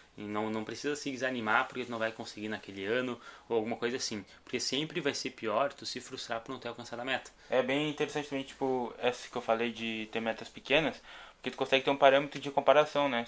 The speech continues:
Speaker 2: Por exemplo, se tu, no mês tu botou pra perder um quilo a cada mês e tu não perdeu um quilo naquele mês,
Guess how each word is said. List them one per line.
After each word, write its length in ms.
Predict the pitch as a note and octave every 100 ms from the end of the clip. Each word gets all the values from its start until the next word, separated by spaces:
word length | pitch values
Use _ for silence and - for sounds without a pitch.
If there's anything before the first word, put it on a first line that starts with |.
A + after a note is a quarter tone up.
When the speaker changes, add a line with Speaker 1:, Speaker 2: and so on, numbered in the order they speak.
| -
Speaker 2:
Por 100 | A#2
exemplo, 200 | A#2+ A#2
se 60 | -
tu, 100 | B2+ B2
no 160 | B2+
mês 380 | C#3 C3+ C3+ - - - - -
tu 540 | A#2+ B2 A#2+ A#2+ A2+ -
botou 260 | A2+ A2+ A#2+
pra 80 |
perder 240 | B2 A#2+ A#2
um 100 | C3
quilo 180 | C3+ B2+
a 40 |
cada 200 | B2 B2
mês 400 | B2+ G2+ F#2+ - -
e 80 | G#2+
tu 140 | -
não 100 | A2
perdeu 300 | A2 A2+ G#2+
um 80 | A2+
quilo 260 | A#2 A#2 A#2
naquele 300 | G#2+ G#2 G#2
mês, 360 | G#2+ A#2+ -